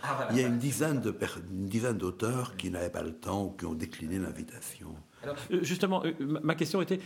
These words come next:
Speaker 1: comment, euh, avez-vous, avez-vous choisi, avez-vous formulé l'invitation à contribuer à cette revue ?
Speaker 2: Eh bien, d'abord l'idée de Virginie de Villers, euh, il faut rendre à César ce qui est à César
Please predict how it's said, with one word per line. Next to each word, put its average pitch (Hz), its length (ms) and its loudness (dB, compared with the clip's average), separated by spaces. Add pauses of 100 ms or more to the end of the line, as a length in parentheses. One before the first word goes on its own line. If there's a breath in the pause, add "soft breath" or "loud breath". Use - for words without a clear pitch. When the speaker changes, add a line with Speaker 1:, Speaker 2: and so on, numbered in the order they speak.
(120)
Speaker 1:
comment, 190 500 4
euh, 85 240 0
avez-vous, 131 560 2
avez-vous 113 400 0
choisi, 123 540 2
avez-vous 110 240 -2
formulé 135 640 2 (220 loud breath)
l'invitation 143 1000 2
à 127 80 2
contribuer 113 680 0
à 101 80 -2
cette - 180 -8
revue ? 98 220 -4
Speaker 2:
Eh - 20 0
bien, 95 220 -2 (160)
d'abord 131 260 2
l'idée 135 320 2
de 110 100 0
Virginie 104 440 0
de 82 80 -4
Villers, 95 680 -4
euh, 78 220 -8
il 76 80 -10
faut - 160 -8
rendre 95 260 -6
à - 20 -8
César 95 380 -2
ce 95 60 -10
qui - 100 -12
est - 20 -8
à 78 40 -8
César 87 480 -4